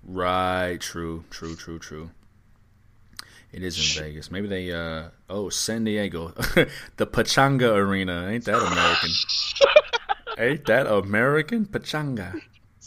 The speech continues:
Speaker 2: Nah, bro, it's gonna be a regular ass Raw. For
Speaker 1: Regular
Speaker 2: real.
Speaker 1: ass.
Speaker 2: <laughs>
Speaker 1: Yikes. They might,
Speaker 2: Yo,
Speaker 1: yeah,
Speaker 2: yeah,
Speaker 1: they might
Speaker 2: they
Speaker 1: up
Speaker 2: ain't
Speaker 1: the,
Speaker 2: doing shit.
Speaker 1: they might
Speaker 2: They're
Speaker 1: up
Speaker 2: not
Speaker 1: the
Speaker 2: gonna be
Speaker 1: pyro
Speaker 2: doing
Speaker 1: budget.
Speaker 2: shit, bro. This fucking, this Raw's gonna be whack.
Speaker 1: You think so?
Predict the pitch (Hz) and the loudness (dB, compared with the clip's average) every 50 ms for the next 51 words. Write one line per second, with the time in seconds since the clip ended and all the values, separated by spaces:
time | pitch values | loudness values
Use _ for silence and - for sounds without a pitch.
0 | - - - - 101 98 98 98 95 98 104 117 - - 110 101 98 98 104 104 | -20 -12 -4 0 2 4 4 4 6 6 4 4 4 2 0 2 2 4 6 4
1 | 107 104 104 104 104 104 104 104 110 110 113 117 110 107 104 101 98 104 87 87 | 4 4 6 6 8 10 10 10 10 8 6 8 8 10 10 10 10 8 4 2
2 | 95 101 104 107 107 104 104 113 107 107 107 104 104 101 110 104 101 98 92 95 | 4 6 6 6 6 4 4 6 8 8 8 8 10 8 8 8 8 8 8 8
3 | 92 92 - - 349 - - 415 381 - - 330 - 403 - - 359 - 349 - | 6 4 4 6 4 4 6 4 4 4 2 0 2 2 2 0 -2 -2 2 4
4 | - - - - - - - - - - 90 85 85 92 92 98 101 101 101 101 | 4 4 4 0 -6 -6 -8 -8 -8 -8 -8 -4 0 2 4 6 6 6 6 4
5 | 101 95 90 - - 104 117 117 104 98 104 107 107 104 139 151 156 160 156 156 | 4 2 2 2 4 4 6 6 6 6 4 4 6 8 8 10 10 10 10 8
6 | 160 170 170 170 - - - - 220 220 208 185 170 170 165 156 143 135 - - | 8 8 8 8 10 10 10 10 10 10 6 6 6 4 4 2 2 0 -2 -4
7 | - - 175 190 202 196 180 139 113 104 101 107 113 127 131 139 185 202 214 190 | -4 -2 2 6 6 6 6 6 4 2 2 2 4 4 4 6 8 8 8 10
8 | 160 147 139 131 120 107 104 139 131 127 117 90 90 92 - 156 160 156 147 117 | 8 8 6 6 6 8 8 8 8 6 6 4 2 2 2 6 8 8 8 8
9 | 123 123 123 123 127 127 127 120 120 147 170 - - 220 190 170 - 160 139 139 | 8 10 10 12 12 12 10 8 6 2 2 4 6 8 8 8 8 4 0 0
10 | 165 - - 165 151 139 131 135 123 113 101 95 92 101 117 127 135 131 117 107 | 2 6 8 10 10 8 8 4 2 0 0 0 4 6 8 10 10 10 8 6
11 | 104 - - - - - - 98 98 - 110 117 120 135 147 185 233 | 2 -4 -14 -18 -14 -10 -8 -6 -2 0 0 0 2 2 0 0 -2